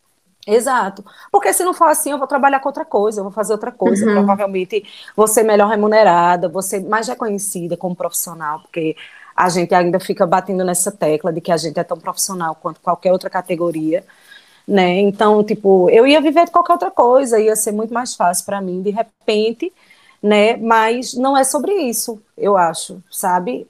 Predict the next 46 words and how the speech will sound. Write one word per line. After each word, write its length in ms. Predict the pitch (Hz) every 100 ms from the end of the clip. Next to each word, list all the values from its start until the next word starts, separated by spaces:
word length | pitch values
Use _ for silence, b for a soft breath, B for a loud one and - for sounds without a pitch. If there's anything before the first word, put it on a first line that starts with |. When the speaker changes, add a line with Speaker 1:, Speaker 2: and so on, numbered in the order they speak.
| -
Speaker 1:
Eu 160 | 196 196
acho 260 | 214 -
não, 160 | 285 190
eu 100 | 190
acredito. 680 | 190 214 208 175 175 - 175 _ B B B B B
É, 200 | 175 180
que 160 | 190 262
não 160 | 269
é 80 | 269
sobre 300 | 262 302 285
isso, 380 | 349 226 214 220
é 80 | 208
um, 120 | 214
é 120 | 214
um, 240 | 202 202 -
é 140 | 202
um 120 | 208
outro 280 | 202 214 254
lugar 480 | 277 311 262 214 214
mesmo, 340 | 220 175 185 180
é 60 |
o 40 | 180
lugar 260 | 208 196
da 120 | 196 208
missão 380 | 262 - 254
e 60 | 254
do 80 | 294
propósito. 760 | 320 359 359 285 180 170 - _ _ _ _ -
Do 80 | 226
mesmo 180 | 254
jeito 200 | 247 233
que 80 | 254
eu 60 | 233
acho 180 | 226 -
que 100 | -
tem 220 | - 220
pessoas 400 | 240 - 214 208
que 100 | 247
estão 320 | 220 - 220
em 80 | 220
outras, 460 | 208 220 240 277 - _
em 140 | 220 208
outros 300 | 208 240 247
lugares 360 | 277 220 208
de 80 | 220
trabalho 640 | 226 247 208 196 214 302